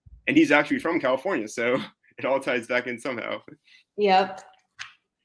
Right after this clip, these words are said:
Speaker 1: So I very much love that. So obviously, I know we've talked a little bit about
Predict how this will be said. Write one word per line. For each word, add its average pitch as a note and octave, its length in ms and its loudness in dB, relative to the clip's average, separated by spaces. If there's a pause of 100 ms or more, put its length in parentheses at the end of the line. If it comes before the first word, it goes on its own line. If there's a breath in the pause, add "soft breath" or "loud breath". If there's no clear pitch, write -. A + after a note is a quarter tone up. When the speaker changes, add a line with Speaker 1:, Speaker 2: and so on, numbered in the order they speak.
(600)
Speaker 1:
So A#2 520 2
I A#2+ 300 6
very A#2+ 180 -2
much A#2 180 -4
love B2 160 -4
that. - 200 -6
So E3 520 4
obviously, F#3+ 460 2
I F3 80 2
know C3+ 240 2
we've B2+ 220 -2
talked A#2+ 360 0
a A2 60 -10
little A#2+ 200 -4
bit B2 120 -2
about A2+ 380 -2